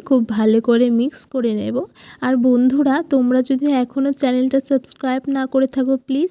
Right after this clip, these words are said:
সাবস্ক্রাইব করে দাও, ভিডিওটিতে একটি লাইক করে দাও,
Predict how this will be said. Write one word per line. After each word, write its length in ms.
সাবস্ক্রাইব 480
করে 260
দাও, 120
ভিডিওটিতে 600
একটি 160
লাইক 220
করে 260
দাও, 140